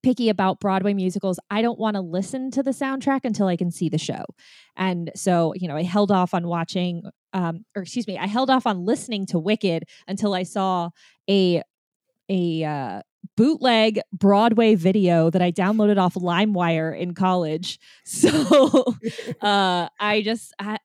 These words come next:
Speaker 1: I love a musical. I love a Broadway musical. And, um,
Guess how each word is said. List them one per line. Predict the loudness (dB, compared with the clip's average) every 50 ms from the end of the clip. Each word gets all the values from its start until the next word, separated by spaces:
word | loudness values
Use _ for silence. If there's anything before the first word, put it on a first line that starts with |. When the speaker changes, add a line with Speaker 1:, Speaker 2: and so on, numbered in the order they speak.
| _
Speaker 1:
I | -8 -4
love | -2 0 0 0
a | 0 -2
musical. | -2 -2 -2 -2 -2 0 2 2 2 2 0 -2
I | -4 -2
love | -2 -2 -4
a | -4
Broadway | -2 0 0 2 2 2 2
musical. | 2 2 0 0 0 -2 0 2 2 4 2 2 0 -2 -6
And, | -6 -4 -4 -4 -4 -4 -4
um, | -4 -4 -4 -4 -6 -6 -8